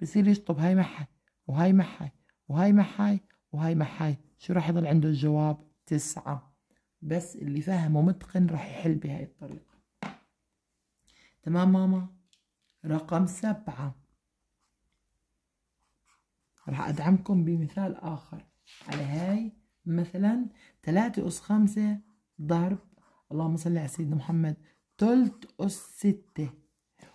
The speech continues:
وزع لي الستة يا مس. هاي الستة بتتوزع على البسط وللمقام،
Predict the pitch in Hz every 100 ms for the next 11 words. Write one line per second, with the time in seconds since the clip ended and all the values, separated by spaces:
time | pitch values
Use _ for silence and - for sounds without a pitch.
0 | _ 170 185 175 214 226 220 - - 170
1 | - 147 147 143 127 - - _ _ _
2 | _ _ _ _ _ _ _ 165 151 -
3 | 196 196 - 160 160 175 156 147 151 151
4 | 202 202 - 185 175 175 170 - 160